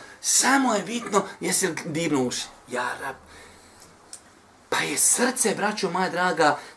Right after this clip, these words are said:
taj generator u čovjeku. Zato Božji poslanik, ali se vraćam, šta kaže? U ljudskom tijelu ima jedan organ.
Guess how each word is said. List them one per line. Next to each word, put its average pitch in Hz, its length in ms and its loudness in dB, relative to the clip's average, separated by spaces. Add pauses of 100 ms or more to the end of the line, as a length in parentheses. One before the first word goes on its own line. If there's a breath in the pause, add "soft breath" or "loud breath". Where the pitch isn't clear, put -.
taj 165 240 4 (160)
generator 156 920 4
u 139 120 -4
čovjeku. - 460 -6 (680)
Zato 151 240 2
Božji 185 240 2
poslanik, 170 420 -2
ali 165 180 2
se 165 120 2
vraćam, 165 240 6
šta 170 200 0
kaže? 156 360 2 (1000 soft breath)
U 143 180 6
ljudskom 180 640 4
tijelu 185 520 8
ima 196 280 6
jedan 175 460 6
organ. 196 540 12